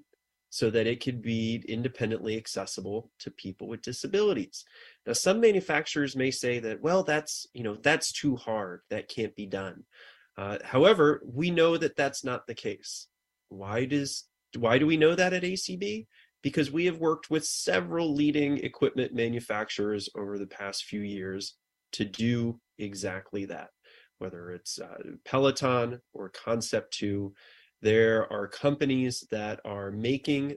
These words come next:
their equipment accessible out of the box. Uh, they can do this by adding a tactile user interface, by adding audio output, uh,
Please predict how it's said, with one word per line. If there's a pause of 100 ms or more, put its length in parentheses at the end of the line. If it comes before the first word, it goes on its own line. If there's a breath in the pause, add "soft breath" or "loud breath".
their
equipment
accessible (420)
out
of
the
box. (340)
Uh,
they
can
do
this
by
adding
a
tactile
user
interface, (480)
by
adding (100)
audio
output, (560)
uh,